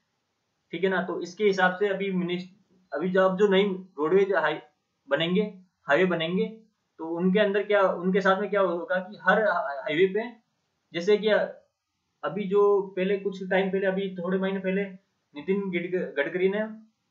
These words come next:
जो Minister of Trans-, Road and Transport Highway है, उन्होंने बताया था कि अब जो भी नया हाईवे बनेगा उसके साथ में एनिमल्स के लिए कॉरिडोर बनाया जाएगा ताकि एनिमल्स आराम से आ जा सके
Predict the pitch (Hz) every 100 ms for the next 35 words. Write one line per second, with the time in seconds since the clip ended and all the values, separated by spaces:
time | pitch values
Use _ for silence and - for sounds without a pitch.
0 | _ _ - 170 180 170 - _ _ _
1 | 143 185 190 208 190 170 170 - - -
2 | 131 170 190 180 160 185 185 165 190 202
3 | 208 _ _ 143 151 185 165 156 180 196
4 | 208 202 - 156 - - _ - 180 185
5 | 202 220 208 190 208 202 170 190 170 165
6 | 175 185 214 214 - - - 190 180 165
7 | 185 214 226 - _ _ _ _ _ _
8 | _ _ _ - 151 185 214 202 - 208
9 | 202 226 226 - _ 156 165 180 220 214
10 | 170 147 156 143 127 143 147 160 - 208
11 | - _ 147 170 185 196 208 - - 131
12 | 156 180 180 165 185 185 185 202